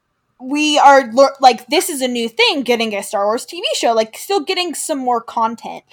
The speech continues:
And it is focused for, especially for kids. Um, but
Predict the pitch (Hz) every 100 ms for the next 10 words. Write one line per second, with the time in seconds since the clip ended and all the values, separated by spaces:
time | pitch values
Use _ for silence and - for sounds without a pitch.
0 | - - - 277 320 392 370 269 - 370
1 | 359 339 - _ _ 339 330 294 _ 294
2 | - - - 440 - 381 277 220 220 -
3 | - 339 180 - - - - _ _ _
4 | _ _ _ _ 277 277 254 240 208 202
5 | - _ _ _ _ _ _ _ _ _
6 | _ 247 _ 339 320 311 302 302